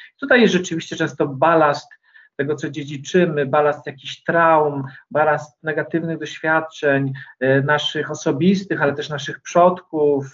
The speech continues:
na, na naszego społeczeństwa i tak dalej, i tak dalej, tak? I to wszystko się w nas kumuluje i to wpływa na to, co jesteśmy, to nas obciąża i to też determinuje naszą przyszłość.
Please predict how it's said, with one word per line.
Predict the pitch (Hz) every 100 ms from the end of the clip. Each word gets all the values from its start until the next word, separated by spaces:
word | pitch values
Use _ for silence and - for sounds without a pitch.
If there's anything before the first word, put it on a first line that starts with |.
| _
na, | 131 135 143 139
na | 143 151
naszego | 151 151 165 151 156 143 143
społeczeństwa | 139 - 151 151 - 185 180 180 - 156
i | 156
tak | 151
dalej, | 156 143 127
i | 127
tak | 113
dalej, | 104 85 -
tak? | 175 185
I | -
to | 160
wszystko | - 185 -
się | 180 180
w |
nas | 185 -
kumuluje | - - 160 151 180 214
i | 233
to | 185
wpływa | - 202 190
na | 185
to, | 185
co | 180 180
jesteśmy, | 180 180 180
to | 165
nas | 160 -
obciąża | - 165 151 131 151 220 233 - - -
i | 143
to | 175
też | 214 185 - - - _ _
determinuje | 160 208 214 196 202 202 185
naszą | 180 165
przyszłość. | - - 127 - _ - _